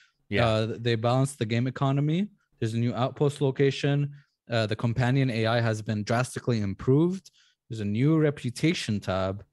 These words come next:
Speaker 2: where you can track all your friends that you've made and all your foes.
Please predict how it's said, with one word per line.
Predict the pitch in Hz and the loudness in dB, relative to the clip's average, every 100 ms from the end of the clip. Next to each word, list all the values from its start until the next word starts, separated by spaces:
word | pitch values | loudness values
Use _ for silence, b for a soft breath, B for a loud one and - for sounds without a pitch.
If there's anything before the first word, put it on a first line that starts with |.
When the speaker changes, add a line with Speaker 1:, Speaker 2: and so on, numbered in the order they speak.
| _ _ - | _ _ -4
Speaker 2:
where | 104 | -4
you | 104 | -2
can | 107 | -6
track | 98 135 127 127 - | -2 0 0 -2 -6
all | 110 113 110 110 104 | -2 0 2 0 -2
your | 101 92 | -2 -6
friends | - 117 117 | -4 -2 0
that | 117 107 | -2 -4
you've | 107 | -4
made | 107 104 | -4 -4
and | 101 | -6
all | 101 101 | -4 -6
your | 92 | -8
foes. | - 120 139 170 - | -4 0 0 -2 -12